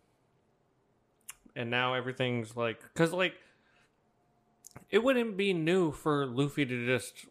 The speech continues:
you know, be like, wake up kinda one day and be like, "I'm gonna try something out new today." It's kinda how he came up with the Gear Second. He was like, "Oh yeah, I got a new technique I wanna try out."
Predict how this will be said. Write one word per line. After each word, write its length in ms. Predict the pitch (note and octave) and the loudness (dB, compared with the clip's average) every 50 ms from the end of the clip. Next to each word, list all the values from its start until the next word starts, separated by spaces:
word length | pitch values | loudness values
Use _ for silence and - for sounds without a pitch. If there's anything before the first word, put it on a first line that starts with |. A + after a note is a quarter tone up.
| _ _ _ _ _ _ _ _ - - | _ _ _ _ _ _ _ _ -8 -4
you 140 | D3 C#3 | -2 0
know, 460 | C3 C3+ C3 B2 A#2+ B2+ - - - - _ _ _ _ _ _ _ _ - - | 2 2 2 2 0 -2 -4 -8 -12 -18 _ _ _ _ _ _ _ _ -10 -4
be 120 | - C3+ | 0 0
like, 240 | B2 A#2+ A#2 A#2 A2+ - | 2 2 0 -2 -4 -6
wake 320 | A2+ A2+ C3 C#3+ C#3 - | -2 2 2 2 4 6
up 220 | D3 D#3 D#3+ D#3+ - | 4 4 4 4 0
kinda 220 | - D3 C3+ B2+ A#2+ | 4 4 6 6 6
one 220 | B2 B2+ B2 A#2+ | 6 4 4 4
day 160 | B2 A#2+ A#2+ | 4 2 2
and 100 | A#2+ A#2+ | 2 2
be 80 | A2+ A2+ | 0 0
like, 340 | A2 A2 G#2 G#2 G2+ - - - - - - _ _ _ _ _ _ _ _ _ _ _ _ _ _ _ _ _ _ _ - | 0 0 0 -2 -4 -6 -12 -20 -20 -20 -20 _ _ _ _ _ _ _ _ _ _ _ _ _ _ _ _ _ _ _ -4
"I'm 60 | C#4+ | -2
gonna 100 | E4 - | -2 -2
try 200 | - - A#2+ A2 | 0 2 2 2
something 280 | G2 G#2 G2+ F#2+ - A2+ | 0 -2 -8 -4 0 2
out 220 | C#3 B2+ - - | 2 2 0 -2
new 140 | G2 G2+ G2 | -6 -6 -6
today." 340 | F#2+ F2 F2 E2+ E2 E2+ - - - - _ _ _ _ _ _ _ _ _ _ _ _ _ _ _ _ _ _ _ _ _ | -6 -6 -6 -8 -8 -8 -12 -18 -20 -20 _ _ _ _ _ _ _ _ _ _ _ _ _ _ _ _ _ _ _ _ _
It's 200 | - - - - - _ _ | -14 -14 -14 -14 -14 _ _
kinda 320 | - - A2 A2 A#2+ C3 B2 | -8 -2 0 2 2 4 4
how 160 | B2 C#3 C#3+ | 4 6 4
he 80 | C#3 C3+ | 4 4
came 200 | - D3 D3 D3+ | 2 2 2 2
up 80 | D3 | 2
with 80 | C#3 C#3 | 0 0
the 60 | C#3+ | 0
Gear 160 | C#3+ D3+ D3+ | 2 2 2
Second. 400 | D3 - E3+ E3+ D#3+ - G#2 G2+ | 2 2 0 0 2 0 -4 -4
He 80 | - A#2+ | -4 -6
was 120 | A#2 G#2 G2 | -6 -6 -8
like, 100 | F#2 - | -10 -10
"Oh 100 | - B2 | -8 -6
yeah, 180 | A#2+ A2+ A#2+ A2+ | -4 -4 -4 -6
I 40 | G2 | -6
got 140 | G#2+ G2+ G#2 | -8 -8 -8
a 20 | |
new 120 | G#2 A2+ A2 | -6 -8 -8
technique 400 | - - A2 - A#2+ B2 A#2+ - | -8 -8 -8 -6 -6 -8 -8 -8
I 40 | G2+ | -8
wanna 220 | G2 F#2+ F#2 F#2 | -10 -10 -10 -12
try 220 | - - G2+ G2 F#2+ | -10 -8 -6 -4 -4
out." 260 | F#2+ F#2+ F#2+ - - | -4 -4 -6 -8 -12